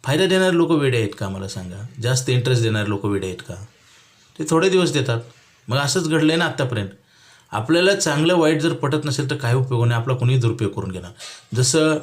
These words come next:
बोकुड कापलं जातं, कोंबडं कापलं जातं, मासे कापतात, जिवंत मासे पाण्यात आणून विकतात का नाही? सगळे प्राणी कापले जातात. वाघ कापून दाखवा तो पण जंगलातला, त्याला हात लावायची हिंमत आहे आज पण. त्यांनी क्वालिटी बदलली नाही. आपली क्वालिटी आपण चांगली कधीच बदलायची नसते.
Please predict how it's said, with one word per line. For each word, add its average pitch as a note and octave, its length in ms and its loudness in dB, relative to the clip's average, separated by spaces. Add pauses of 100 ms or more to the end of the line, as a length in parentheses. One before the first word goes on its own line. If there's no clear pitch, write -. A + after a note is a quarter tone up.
बोकुड B2 320 2
कापलं B2+ 320 0
जातं, A2+ 300 0
कोंबडं B2+ 400 2
कापलं G#2+ 280 -2
जातं, G#2 420 -4 (640)
मासे B2+ 340 2
कापतात, A2 480 -2 (120)
जिवंत D#3 320 2
मासे E3+ 300 0
पाण्यात D#3+ 300 0
आणून D#3+ 160 0
विकतात D#3 280 0
का E3+ 120 -2
नाही? G2 200 -2 (1040)
सगळे F3+ 320 2
प्राणी F3+ 360 2
कापले E3 340 0
जातात. B2 260 0 (1120)
वाघ C3 220 -2
कापून D3 300 -2
दाखवा C3+ 320 0
तो B2+ 80 0
पण B2 180 2
जंगलातला, A#2 440 0 (520)
त्याला G#2+ 140 -4
हात C3 180 -2
लावायची B2+ 300 0
हिंमत A2+ 200 2
आहे G#2+ 100 -4
आज A#2 240 -2
पण. - 220 -6
त्यांनी - 460 -6
क्वालिटी D#3 300 2
बदलली C#3+ 340 2
नाही. G2+ 140 -4
आपली D3+ 200 -4
क्वालिटी E3 300 0
आपण E3 200 -2
चांगली D#3 420 0
कधीच D3 220 0
बदलायची G2 380 -4
नसते. - 300 -14